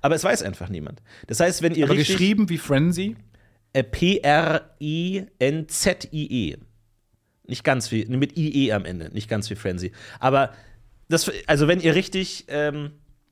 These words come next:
Speaker 1: abgehoben klingen wollt und eure Königsfigur wirklich authentisch spielen möchtet, dann benutzt Prenzy.
Speaker 2: Prenzy. Ich hab mal gegoogelt, ich bin jetzt beim collins dictionary dot com. Prenzy in British English.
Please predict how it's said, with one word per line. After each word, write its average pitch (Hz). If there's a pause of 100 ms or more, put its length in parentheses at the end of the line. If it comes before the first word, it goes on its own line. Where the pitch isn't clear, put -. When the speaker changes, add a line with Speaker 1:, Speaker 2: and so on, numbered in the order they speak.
(280)
Speaker 1:
abgehoben 135
klingen 117
wollt 107
und 120
eure 123
Königsfigur 135
wirklich 131
authentisch 147
spielen 139
möchtet, 101 (300)
dann 123
benutzt 165
Prenzy. 131 (1120)
Speaker 2:
Prenzy. 104 (260)
Ich -
hab -
mal 123
gegoogelt, 147
ich 113
bin 127
jetzt 117
beim 110
collins 147
dictionary 110
dot -
com. 113 (580)
Prenzy 131
in 107
British 120
English. 82